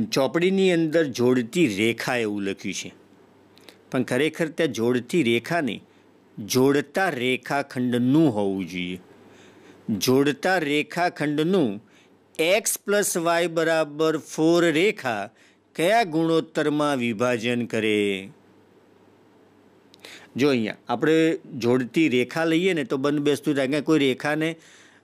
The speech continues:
વિભાજન ના કરી શકાય. રેખાનું કોઈ વિભાજન ના થઈ શકે. વિભાજન થાય રેખાખંડનું. ટુકડા પાડવા હોય તો રેખાખંડ ના પડે, રેખાના ના પડે.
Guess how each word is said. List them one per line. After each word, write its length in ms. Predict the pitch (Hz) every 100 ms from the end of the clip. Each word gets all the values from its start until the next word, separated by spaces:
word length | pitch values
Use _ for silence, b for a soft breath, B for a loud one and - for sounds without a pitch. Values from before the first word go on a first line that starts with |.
| _ - - 117 - -
વિભાજન 560 | 117 120 110 147 135 151
ના 200 | 147 131
કરી 280 | 120 101
શકાય. 360 | 92 98 - 90 - _ _ _ _ _ _ _ _ _ _ _ _ _ _ _ -
રેખાનું 640 | 98 113 113 151 156 156
કોઈ 180 | 151 147
વિભાજન 640 | 127 123 123 127 127 151
ના 160 | 131 127
થઈ 160 | 107 101
શકે. 380 | 95 95 120
વિભાજન 560 | 143 107 101 127 123 120
થાય 200 | 110 135
રેખાખંડનું. 1000 | 98 101 - 127 127 - 101 104 120 101 B B B -
ટુકડા 340 | 127 143 147
પાડવા 380 | 151 143 143 147
હોય 100 | 147
તો 120 | 139
રેખાખંડ 640 | 110 113 113 165 - 131 123
ના 200 | 117 113
પડે, 260 | 123 135
રેખાના 580 | 101 107 113 160 156 143
ના 180 | 123 110
પડે. 260 | 104 104